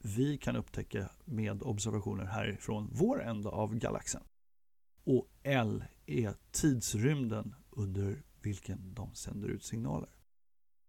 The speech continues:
När den här ekvationen först skapades så hade vi inte bra information för någonting av det här, och idag har vi lite bättre information på några av faktorerna, men många är fortfarande ganska osäkra.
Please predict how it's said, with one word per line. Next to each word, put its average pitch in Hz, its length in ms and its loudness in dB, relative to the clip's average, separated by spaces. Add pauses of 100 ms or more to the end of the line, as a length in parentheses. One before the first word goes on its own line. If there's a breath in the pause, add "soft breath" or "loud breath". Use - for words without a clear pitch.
(280)
När 135 100 10
den 147 100 10
här 170 260 10
ekvationen 143 560 6
först - 360 6
skapades - 520 -2
så 123 220 8
hade 117 420 2
vi 131 100 8
inte 123 260 4
bra 110 500 0
information 110 440 -2
för - 80 0
någonting 113 720 2
av 104 100 -2
det 104 80 0
här, 110 400 0
och 131 80 4
idag 107 280 4
har 107 160 2
vi 104 80 2
lite 110 540 4
bättre 117 500 0
information 113 520 2
på 117 100 0
några 151 440 4
av 151 60 2
faktorerna, 110 500 -4
men 123 200 2
många 165 280 2
är 143 60 0
fortfarande - 340 -6
ganska 135 260 -4
osäkra. 135 540 -4